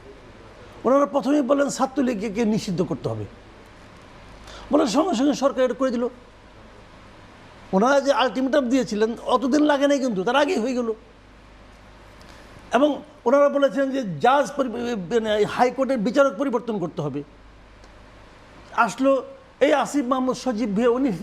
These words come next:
ইয়ে, ফে-, ফে-, ফে-, ফেসবুকে স্ট্যাটাস দিলেন, এখানে আসতে হবে, চিফ জাস্টিসকে চেঞ্জ করতে হবে, সরকার করে দিল।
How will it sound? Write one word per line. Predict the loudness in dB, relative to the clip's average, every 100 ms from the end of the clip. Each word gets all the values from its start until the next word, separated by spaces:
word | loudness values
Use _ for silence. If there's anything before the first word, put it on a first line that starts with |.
| -8 -8
ইয়ে, | -2 0 0
ফে-, | 0 2 2 2 -2
ফে-, | -4
ফে-, | -4 -6
ফেসবুকে | -2 -2 -2 -6
স্ট্যাটাস | -2 0 0
দিলেন, | 0 -2 -2 -10 -20 -4
এখানে | 0 2
আসতে | 0 2
হবে, | 2 2 -2 -4 -20 -20 -20 -20 -2
চিফ | 0
জাস্টিসকে | 2 2 2 -4 -4 -4
চেঞ্জ | -4 -4
করতে | -6 -2 0
হবে, | 0 -2 -6 -20 -20 -4
সরকার | -2 0 -2 -4 -8 0
করে | 2
দিল। | 2 0